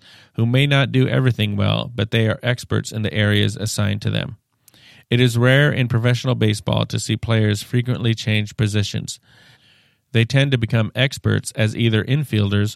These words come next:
or outfielders. They hone their skills to turn double plays, judge fly balls, and snag hard grounders. They learn how to field their zone of responsibility.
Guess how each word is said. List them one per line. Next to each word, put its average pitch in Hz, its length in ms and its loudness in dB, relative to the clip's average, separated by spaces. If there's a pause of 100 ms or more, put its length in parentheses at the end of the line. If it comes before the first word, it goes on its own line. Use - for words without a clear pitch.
or 107 340 2
outfielders. 104 680 -2 (680)
They 113 140 4
hone 127 280 4
their 143 140 4
skills 113 480 2
to - 120 -6
turn 110 300 0
double 113 260 2
plays, 117 520 2
judge 107 440 -2
fly 113 220 2
balls, 107 460 2
and 101 180 -8
snag 104 440 -2
hard 104 340 -2
grounders. 98 560 -4 (560)
They 107 120 2
learn 123 380 2
how 120 180 2
to 107 80 2
field 123 400 2
their 120 180 2
zone 107 360 2
of 104 80 -2
responsibility. 104 920 -4